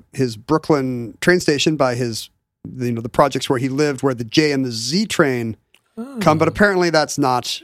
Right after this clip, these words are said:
Speaker 1: true. And in fact, it's, um, anachronistic. The J and the Z train do go to that stop today, but would not have been correct when he was a kid.
Speaker 2: I see.
Speaker 1: Um, he, uh,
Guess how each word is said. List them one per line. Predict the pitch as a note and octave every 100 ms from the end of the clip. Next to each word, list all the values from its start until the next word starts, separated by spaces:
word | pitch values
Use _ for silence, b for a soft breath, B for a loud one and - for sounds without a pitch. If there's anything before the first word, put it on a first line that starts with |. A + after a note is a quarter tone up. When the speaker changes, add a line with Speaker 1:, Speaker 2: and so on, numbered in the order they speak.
| _
Speaker 1:
true. | - D#3+ D3
And |
in | C3+
fact, | B2+ B2+ -
it's, | A#2+ - -
um, | A2 G#2+ G2+ G2 _ _ _ -
anachronistic. | D#3+ D3 D#3+ F3+ - G#2+ -
The | B2+
J | C3+
and | C3+
the | C3
Z | B2 B2+
train | - B2+ A#2+ A#2 G2+ G#2+
do | - G#3+
go | G3 E3+
to |
that | C#3+ C3
stop | - C3+
today, | C#3 D3 C#3+ C3+ - _ _ _ _
but | -
would | A#2
not | C3 B2
have | B2
been | A#2 G#2+
correct | A#2+ A#2 -
when | A2
he | G2 - D3
was | C3 A#2+
a | -
kid. | - - - A#2
Speaker 2:
I | A#2+
see. | F3+ - G2 F#2 B2 _ _
Speaker 1:
Um, | - B2 A#2+ B2 A#2+ A#2+ A#2+ - _ -
he, | - F3 F3+ E3+ -
uh, | D3+ D3 D3 C#3+ C#3+ C#3+ C#3+